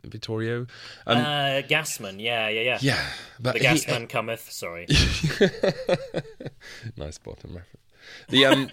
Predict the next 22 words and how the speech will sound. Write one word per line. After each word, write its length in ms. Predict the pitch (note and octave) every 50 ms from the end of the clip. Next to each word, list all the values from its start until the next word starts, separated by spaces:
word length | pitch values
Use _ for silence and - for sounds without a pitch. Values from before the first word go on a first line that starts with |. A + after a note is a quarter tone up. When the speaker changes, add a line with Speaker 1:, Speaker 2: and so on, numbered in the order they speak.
| - - - A#2+
Speaker 1:
<laughs> 260 | - - F#3+ C#3 - -
so, 200 | - C#3 C#3 B2 - -
but, 260 | B2 D3 D#3 - - -
but 100 | E3+ D#3
I 40 |
mean, 160 | D#3+ E3 E3 E3+
you 120 | E3+ E3
have 240 | D#3 F3+ F#3 F#3 E3
all 240 | - D#3 D3 C#3+ C#3
these 200 | C3+ B2+ A#2+ C#3+
accents 460 | D3 D#3+ D#3 - - A#2 D#2+ - -
in 80 | F2
there, 100 | F2 F2
and 100 | G2+ A#2
then 120 | B2+ C3+ C#3+
you 100 | C#3+ C3+
have 220 | B2 B2 A#2 A2 A2+
Yankee 380 | G#2 A#2 B2 C#3+ C#3 - - A#2+
Henry 260 | A2 A#2 A#2 A2 A2
Fonda, 300 | G#2 A#2 A#2 A#2 - -
who's 220 | G#2 C3 C3 A#2 - - - C3
does 200 | A#2+ E3 E3+ D3+